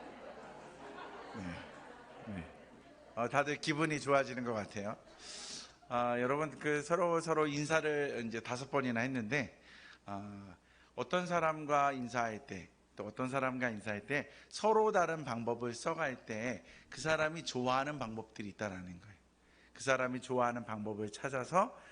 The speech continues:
그렇게 인사하고 교제하고, 그러다 보면 "아,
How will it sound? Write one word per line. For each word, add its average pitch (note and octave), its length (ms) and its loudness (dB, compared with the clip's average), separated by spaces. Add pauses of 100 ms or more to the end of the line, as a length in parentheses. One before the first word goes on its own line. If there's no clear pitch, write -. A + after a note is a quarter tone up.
(140)
그렇게 A#2+ 360 -2
인사하고 A2+ 840 0 (300)
교제하고, G#2 800 0
그러다 D3+ 260 2
보면 C#3+ 300 0 (360)
"아, G#2 320 -2